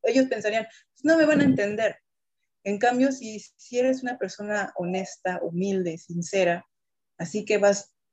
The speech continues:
pues, como todo ser humano caminando, pues ellos se van a acercar a nosotros y nos van a tener confianza. Y creo que eso es lo que ha sido bueno, que al vernos como somos, se acercan a nosotros y nos dan, en un solo día,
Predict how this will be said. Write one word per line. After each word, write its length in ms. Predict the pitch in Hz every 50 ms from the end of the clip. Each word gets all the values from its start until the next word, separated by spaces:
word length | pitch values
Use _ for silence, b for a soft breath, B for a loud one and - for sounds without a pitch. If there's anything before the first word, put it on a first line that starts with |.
| _ _
pues, 240 | 127 123 113 - - - - - _ _
como 280 | - 262 247 254 262 -
todo 260 | 277 285 294 294 285
ser 200 | 262 285 285 269
humano 340 | 269 254 254 254 254 254 254
caminando, 580 | 220 196 190 196 196 202 208 214 208 208 220 226 220 202 170 - - _ _ _ _
pues 120 | 180 -
ellos 200 | 220 247 254 262
se 80 | 254 254
van 140 | 254 254 254
a 40 | 247
acercar 320 | - 240 - - 240 233
a 80 | 233 233
nosotros 320 | 226 233 233 - 233 - _ - 226 -
y 40 | 202
nos 100 | 196 190
van 140 | 196 202 208
a 80 | 202 -
tener 180 | 196 196 190 - -
confianza. 300 | 202 202 - 247 - 254
Y 80 | 262
creo 160 | 262 285 285 277
que 80 | 302
eso 160 | 294 277 285
es 80 | 269 262
lo 200 | 247 240 240 -
que 80 | - -
ha 60 | -
sido 260 | - - 208 196 -
bueno, 280 | - 185 180 180 160 147 - - - - _ _ _ _ _ _ _ _ _ _
que 260 | - 190 190 190 190 - - -
al 220 | 180 180 202 202
vernos 440 | 202 220 233 254 262 262 262 - -
como 320 | - 190 180 180 180 175 175
somos, 540 | - 208 214 214 214 233 269 277 - _ _ _ _
se 160 | _ - 214
acercan 400 | 196 196 - 233 247 254 262 254
a 80 | 247 214
nosotros 460 | 180 175 - 196 - 233 240 - -
y 60 | 202
nos 160 | 190 190 185 185
dan, 280 | 202 214 214 196 - _ _ _ _ _ _ -
en 180 | 202 214 220 247
un 160 | 269 294 269
solo 340 | - 311 311 311 311 285 262
día, 480 | 233 226 220 220 214 202 - - -